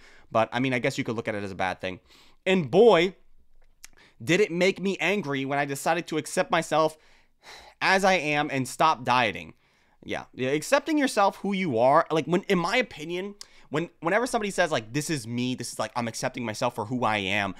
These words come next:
I often think it's, like, you're more so accepting your, like, mentality or, like, the way that you think. Like, it's okay that you have hard stops, or, like, it's okay for you to acknowledge certain things or think in a particular format,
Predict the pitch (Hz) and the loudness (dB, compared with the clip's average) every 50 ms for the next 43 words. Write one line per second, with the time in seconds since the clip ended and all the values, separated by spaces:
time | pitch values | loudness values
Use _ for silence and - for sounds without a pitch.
0 | - - - - - 139 190 233 - 233 208 185 196 175 180 - - 151 135 - | -16 -20 -16 -2 2 4 4 4 2 0 -2 0 0 -2 0 0 0 -2 -2 -2
1 | - 117 110 120 143 143 139 139 143 147 147 143 - - 151 139 120 - - - | -8 -10 -4 -2 0 0 0 0 0 0 0 0 0 -2 -4 -4 -4 -8 -10 -4
2 | - 135 127 _ 156 135 123 117 110 113 110 110 107 104 101 95 _ - _ _ | -4 -4 -2 _ -4 -4 -2 -2 -2 -2 -4 -2 0 0 0 0 _ -12 _ _
3 | 107 110 117 127 131 123 107 - - - 117 101 92 92 90 85 95 92 95 92 | -10 -4 -4 -2 -4 -4 -6 -12 -10 -8 -8 -8 -8 -12 -12 -12 -10 -10 -10 -10
4 | - - 104 95 120 127 127 110 120 - - 117 110 - - - - 101 92 - | -10 -10 -10 -6 -6 -6 -6 -6 -8 -12 -12 -16 -18 -18 -20 -8 -6 -6 -6 -6
5 | - 95 - _ - 135 - 170 147 127 - - - 139 135 127 123 110 107 104 | -12 -14 -10 _ -8 -4 -2 -2 -2 -2 -4 -10 -10 -6 -4 -4 -4 -4 -6 -10
6 | _ - - - _ _ _ _ 127 120 117 110 110 - _ _ _ 127 135 127 | _ -20 -20 -20 _ _ _ _ 2 4 4 4 2 0 _ _ _ -6 -6 -4
7 | 131 127 120 113 - - 107 107 104 92 - - - - 175 180 175 156 - - | -4 -4 -4 -6 -6 -4 -4 -4 -4 -4 -10 -6 2 4 6 6 6 4 0 -4
8 | 131 117 104 113 107 _ - 127 - 131 120 113 - - 123 127 123 - - 113 | -6 -4 -4 -4 -6 _ -8 -6 -4 -6 -6 -6 -8 -8 -8 -8 -8 -8 -12 -10
9 | 110 107 113 107 - 113 110 95 110 123 123 120 120 107 - 143 123 73 110 107 | -8 -8 -10 -10 -8 -10 -10 -6 -6 -4 -4 -4 -4 -6 -6 -8 -6 -6 -10 -8
10 | - 123 117 117 120 107 98 - _ 143 135 120 123 101 - - - 131 - 120 | -6 -6 -6 -6 -6 -8 -10 -8 _ -8 -6 -6 -6 -8 -8 -10 -12 -10 -10 -8
11 | 113 101 - _ _ 139 139 135 135 135 131 131 127 120 | -10 -10 -12 _ _ -6 -4 -4 -2 0 0 0 0 -2